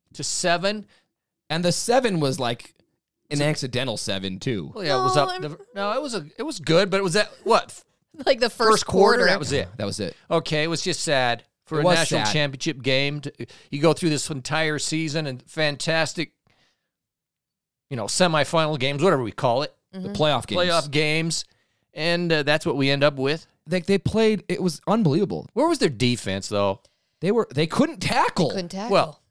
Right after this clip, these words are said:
Speaker 1: they were out of position.
Speaker 2: Yeah, it was bad. It was not fun to watch. How long
Speaker 3: It's
Speaker 2: did you make it? How long did you watch?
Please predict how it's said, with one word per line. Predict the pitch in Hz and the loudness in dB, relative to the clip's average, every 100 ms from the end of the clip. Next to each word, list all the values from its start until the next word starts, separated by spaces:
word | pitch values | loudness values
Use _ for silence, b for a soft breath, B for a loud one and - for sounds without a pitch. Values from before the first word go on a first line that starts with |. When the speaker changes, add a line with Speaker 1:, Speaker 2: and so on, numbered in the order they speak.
| 131 | -4
Speaker 1:
they | 180 190 | 2 4
were | 190 190 | 6 6
out | 196 175 | 6 4
of | 151 - | 2 -2
position. | 160 143 302 - - - | 0 2 2 2 -4 -8
Speaker 2:
Yeah, | 69 | -10
it | 92 | -10
was | 87 | -12
bad. | - 90 90 - | -16 -16 -12 -8
It | |
was | 135 120 | -8 -6
not | 123 - | -8 -6
fun | 117 101 | -8 -8
to | |
watch. | 90 92 - | -6 -8 -2
How | 170 | 0
long | 170 156 | 0 -2
Speaker 3:
It's | 139 | -6
Speaker 2:
did | |
you | 131 | -6
make | 123 131 | -6 -4
it? | - - | -8 -6
How | 107 | -4
long | 113 | -4
did | 113 | -2
you | 107 | -4
watch? | 98 101 - | -4 -4 -8